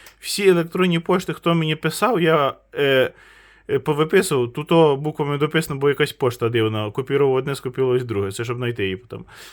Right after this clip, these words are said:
Неважно. Ось пошти, перевірте, чи є ваша пошта, хто бере участь, хто писав мені. На даний момент сто сімдесят п'ять чоловік написали мені правильну відповідь.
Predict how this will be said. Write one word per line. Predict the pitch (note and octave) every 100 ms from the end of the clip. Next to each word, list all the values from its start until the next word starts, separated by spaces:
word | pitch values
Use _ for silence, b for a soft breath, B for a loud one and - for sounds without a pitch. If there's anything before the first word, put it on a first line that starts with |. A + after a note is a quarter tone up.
| B
Неважно. | C3 C3+ A2+ G2+ - b b b b -
Ось | D#3+ B2
пошти, | - G3 G#3+ C4 - A3+ F#3+
перевірте, | D#3+ D#3+ F#3+ F3+ D3
чи | - E3+
є | D#3+
ваша | C3 B2+
пошта, | C3 F#3 B3 -
хто | G3 F#3+
бере | F3 E3+
участь, | F3 F#3+ F#3 E3
хто | - E3
писав | D#3+ - E3+ E3+
мені. | E3 E3+ E3 B B B B
На | D3 D3+
даний | F3+ A3+ G3
момент | E3 D3+ F3+ G#3+ A#3 - D#3
сто | - G3+ G#3
сімдесят | - D#3+ C3+ B2+ F#3 F#3
п'ять | - D#3+ E3+ - -
чоловік | - D3+ D3 F#2+ - b b b b -
написали | C3 C#3 - F#3+ E3
мені | D#3 D3
правильну | D#3 D#3 D#3 C#3
відповідь. | B2 A2 F#2 C#2